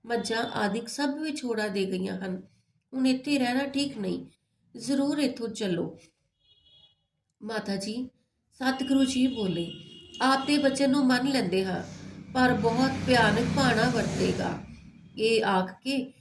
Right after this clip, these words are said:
ਸਤਿਗੁਰੂ ਮਾਤਾ ਜੀ ਪਾਸ ਆ ਗਏ ਤੇ ਏਲਚੀਆਂ ਨੂੰ ਆਖਿਆ, "ਅੱਛਾ, ਤੁਸਾਂ ਦੀਆਂ ਗੱਲਾਂ ਤੇ ਭਰੋਸਾ ਕਰ ਲੈਂਦੇ ਹਾਂ।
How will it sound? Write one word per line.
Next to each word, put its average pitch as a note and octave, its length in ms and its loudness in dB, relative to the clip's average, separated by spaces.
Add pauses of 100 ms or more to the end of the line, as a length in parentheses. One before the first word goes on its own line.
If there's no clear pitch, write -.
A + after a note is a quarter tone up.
(220)
ਸਤਿਗੁਰੂ G#3 840 -2 (380)
ਮਾਤਾ A3 400 2
ਜੀ G#3 200 -2
ਪਾਸ G3+ 360 -4 (140)
ਆ A3+ 220 0
ਗਏ C#4+ 220 2 (440)
ਤੇ C#4+ 60 -6
ਏਲਚੀਆਂ B3+ 560 6
ਨੂੰ C#4+ 260 0
ਆਖਿਆ, G3 540 -4 (480)
"ਅੱਛਾ, F#3 400 -2
ਤੁਸਾਂ B3+ 400 0
ਦੀਆਂ D4 180 4
ਗੱਲਾਂ B3 300 2
ਤੇ C4+ 120 0
ਭਰੋਸਾ C4 440 -2
ਕਰ B3+ 220 0
ਲੈਂਦੇ F#3 380 0
ਹਾਂ। F3+ 200 -4